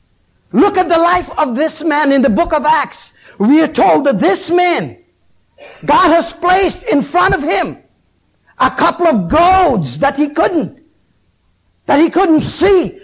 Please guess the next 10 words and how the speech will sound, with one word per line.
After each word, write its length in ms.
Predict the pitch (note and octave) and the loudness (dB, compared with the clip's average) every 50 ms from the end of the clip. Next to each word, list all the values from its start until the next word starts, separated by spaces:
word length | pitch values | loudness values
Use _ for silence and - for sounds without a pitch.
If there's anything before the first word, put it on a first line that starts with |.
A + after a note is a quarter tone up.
| - - | -4 0
with 120 | C#4 E4 | 0 2
his 140 | E4 D#4 A3+ | 2 2 2
natural 440 | C4+ E4+ E4 E4 - - E4 D#4+ D#4 | 0 0 0 -2 -4 -4 -2 -2 0
eyes. 520 | D4+ D#4 E4 D#4 C4+ F#3 C#3+ - - _ _ - - - _ _ _ - - _ | -2 -2 -2 -4 -6 -8 -10 -14 -20 _ _ -20 -20 -20 _ _ _ -20 -16 _
Here 220 | - C4+ F#4+ F#4 | -2 0 2 2
was 180 | F4 F4+ D#4+ B3 | 2 2 2 2
a 80 | E4+ D#4+ | 2 2
young 380 | C4 D4+ E4+ F#4 F#4+ F#4 F4 | 4 4 4 4 4 4 4
man, 300 | E4+ F#4 F#4+ G4 F#4 D4+ | 4 2 2 0 0 0
as, 380 | C#4+ D4 C4+ G#3 - - - | 0 0 -2 -4 -6 -12 -18